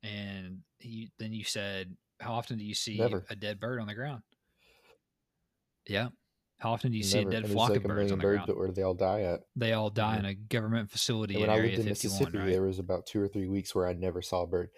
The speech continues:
Speaker 2: This is how I actually originally found out about this. I Googled where, <laughs> I Googled "Where are the birds?" <laughs> And what popped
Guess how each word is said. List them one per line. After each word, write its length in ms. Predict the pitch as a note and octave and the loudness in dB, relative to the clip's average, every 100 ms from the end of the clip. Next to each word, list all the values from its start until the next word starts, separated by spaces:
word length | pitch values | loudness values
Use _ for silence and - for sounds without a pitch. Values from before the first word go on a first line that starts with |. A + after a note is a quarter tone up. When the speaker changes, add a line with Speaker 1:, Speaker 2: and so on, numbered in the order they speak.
| - | -2
Speaker 2:
This 120 | B2 C3+ | 0 2
is 80 | |
how 120 | D#3 A#2 | 4 4
I 300 | G2+ G2+ G2 | 6 6 6
actually 400 | G2+ G#2 - G2 | 4 2 0 0
originally 560 | F#2 G2 G2 G2 F#2 F2+ | 4 4 4 2 0 -2
found 240 | F#2 F2 | -4 0
out 160 | F2+ F2+ | 2 2
about 280 | E2+ E2+ - | 0 -4 -4
this. 200 | E2+ - | -6 0
I 140 | F#2 | 0
Googled 540 | F#2 A2+ A#2+ G#2+ G2 F#2+ | 2 4 4 4 2 2
where, 340 | F#2+ G2+ G2 F2 - _ _ | 4 6 6 4 -6 _ _
<laughs> 480 | _ _ _ _ _ | _ _ _ _ _
I 100 | C3 | 2
Googled 480 | - - C#3+ B2+ G#2 | 6 6 8 8 8
"Where 180 | A2+ A#2 A#2 | 10 12 12
are 120 | - | 10
the 60 | |
birds?" 800 | - G3+ F3 D#3+ - - - C#3 - | 8 8 8 8 4 0 -2 -6 -6
<laughs> 40 | _ _ _ _ - _ _ - - _ - - - C#3 - | _ _ _ _ -20 _ _ -16 -16 _ -14 -14 -14 -14 6
And 140 | B2 A2+ | 6 8
what 140 | B2 | 6
popped 220 | - A#2+ | 8 6